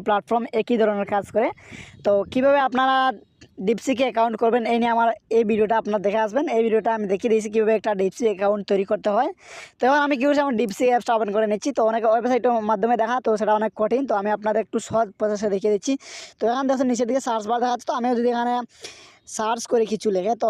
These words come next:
ধরেন এখানে আমি আমার যে রিলেটেড ভিডিও, যে ভিডিও আমি এসইও করতে চাচ্ছি, সেই ভিডিওটার টাইটেল লিখবো, ঠিক আছে?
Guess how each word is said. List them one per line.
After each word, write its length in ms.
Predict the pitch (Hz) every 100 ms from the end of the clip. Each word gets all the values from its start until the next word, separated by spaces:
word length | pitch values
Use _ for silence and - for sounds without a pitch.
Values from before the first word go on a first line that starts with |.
| 208
ধরেন 220 | 208 247 247
এখানে 220 | 247 247
আমি 220 | 247 240 240 - _ _ _ _ _ _ _ _ _
আমার 240 | 208 233 226
যে 140 | 180
রিলেটেড 360 | 247 262 247 254 196
ভিডিও, 240 | 202 196 220
যে 160 | 190 247
ভিডিও 240 | 226 202 233
আমি 120 | 233
এসইও 200 | 226 254
করতে 280 | 240 247 226
চাচ্ছি, 300 | 262 202 - 220
সেই 160 | 226 220
ভিডিওটার 320 | 220 226 233
টাইটেল 260 | - 214 220
লিখবো, 220 | 190 165 165
ঠিক 160 | 202
আছে? 180 | 262 269